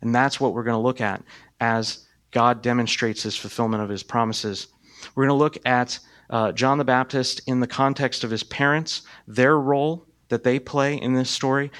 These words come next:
and then his mission as it points forward to Christ's specific mission. Again, we need to recapture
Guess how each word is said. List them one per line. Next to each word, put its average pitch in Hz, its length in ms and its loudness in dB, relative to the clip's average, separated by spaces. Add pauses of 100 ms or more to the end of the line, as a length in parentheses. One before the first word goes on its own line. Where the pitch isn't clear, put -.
(140)
and 117 160 0
then 113 140 2
his 156 340 -2
mission 113 480 -2 (460)
as 143 260 4
it - 300 -2
points 127 320 0
forward 110 400 0
to 113 100 -8
Christ's - 600 -4
specific - 840 -8
mission. - 360 -6 (1200)
Again, 127 360 2
we 127 120 0
need 151 280 2
to 139 160 -2
recapture 131 1300 -4